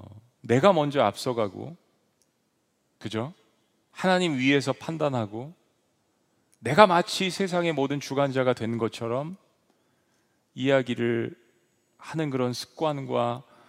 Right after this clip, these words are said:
모양들이 우리 시대에 만연하지는 않았나?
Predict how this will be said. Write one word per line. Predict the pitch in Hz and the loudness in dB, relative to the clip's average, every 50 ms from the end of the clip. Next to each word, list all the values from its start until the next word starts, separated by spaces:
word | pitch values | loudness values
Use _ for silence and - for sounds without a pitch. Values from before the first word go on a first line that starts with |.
| _ _ _ _ | _ _ _ _
모양들이 | - 95 87 90 110 123 127 127 123 113 107 98 107 107 113 107 90 85 87 _ _ _ _ _ _ _ _ _ _ _ _ | -16 -14 -8 -2 2 2 4 4 2 0 -2 -4 -4 -4 -6 -6 -8 -12 -18 _ _ _ _ _ _ _ _ _ _ _ _
우리 | - 117 117 135 | -12 -8 -8 -8
시대에 | 127 - - - 127 117 | -8 -6 -4 -4 -2 -2
만연하지는 | 104 98 101 110 117 127 127 123 120 120 107 110 107 110 107 | 0 2 2 2 2 0 0 -2 -2 -4 -4 -4 -6 -4 -4
않았나? | 92 82 80 78 80 80 78 76 78 80 92 | -6 -6 -8 -8 -10 -10 -12 -14 -14 -16 -20